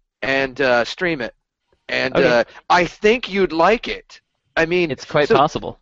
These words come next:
Speaker 1: the, the secret thing about these Zelda games, right, is that Legend of Zelda: Link to the Past was like an action game. It was a real solid action game. And then when they got into the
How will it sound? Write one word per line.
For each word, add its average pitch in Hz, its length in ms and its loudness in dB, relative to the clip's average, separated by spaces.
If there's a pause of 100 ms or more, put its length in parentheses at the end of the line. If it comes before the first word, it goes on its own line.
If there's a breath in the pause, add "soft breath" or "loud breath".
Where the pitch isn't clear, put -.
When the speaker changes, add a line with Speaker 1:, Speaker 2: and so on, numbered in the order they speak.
(120)
Speaker 1:
the, 202 160 4
the 190 180 2
secret 233 600 -4
thing 214 280 0
about 143 280 0
these 143 200 -10
Zelda 165 340 0
games, 113 520 -10
right, 123 380 -4
is 139 240 0
that 135 180 0
Legend 208 280 -2
of 156 80 -6
Zelda: 170 260 2
Link 135 200 -4
to 139 60 -10
the 123 80 -10
Past 147 340 -2
was 127 260 -6
like 139 160 -2
an 113 100 -6
action 127 380 -6
game. 95 280 -16
It 104 80 -18
was 107 140 -6
a 107 80 -6
real 147 800 0 (400)
solid 160 1000 2
action 131 440 -4
game. 110 260 -10
And 139 80 -4
then 180 160 -4
when 190 120 -4
they 196 100 -2
got 202 220 0
into 214 200 0
the 185 220 2